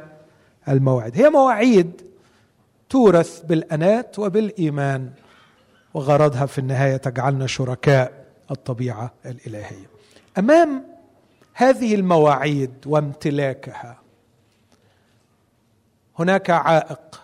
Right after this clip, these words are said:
أو عائقين هم بعينهم اللي كانوا موجودين أمام شعب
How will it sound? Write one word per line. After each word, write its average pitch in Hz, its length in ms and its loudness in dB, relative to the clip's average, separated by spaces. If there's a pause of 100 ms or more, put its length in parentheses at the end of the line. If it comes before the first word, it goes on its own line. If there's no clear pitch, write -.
(140)
أو 151 120 2
عائقين 139 800 -4 (1040)
هم 349 280 2
بعينهم 175 600 -2
اللي 151 220 -4
كانوا 269 380 -2
موجودين 160 800 0
أمام 156 300 0
شعب 147 480 2